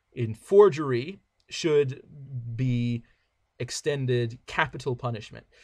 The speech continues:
And on, on the issue of capital punishment, I would say that for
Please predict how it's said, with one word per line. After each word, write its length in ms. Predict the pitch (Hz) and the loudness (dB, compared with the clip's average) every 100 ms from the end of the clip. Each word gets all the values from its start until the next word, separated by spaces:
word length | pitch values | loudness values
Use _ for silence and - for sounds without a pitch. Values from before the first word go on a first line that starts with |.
| - - | -16 2
And 200 | 160 170 | 2 4
on, 200 | 175 180 | 2 2
on 140 | 185 190 | 2 0
the 140 | 190 | -2
issue 220 | 226 - | -4 -2
of 100 | 180 | -4
capital 420 | - 151 135 135 131 | -4 -8 -6 -6 -6
punishment, 540 | 123 127 127 160 - _ _ _ | -4 -6 -6 -12 -12 _ _ _
I 80 | 139 | 0
would 180 | 151 135 | 0 0
say 240 | - 147 | 2 4
that 320 | 139 131 - | 4 2 0
for 280 | 127 160 156 | 0 2 2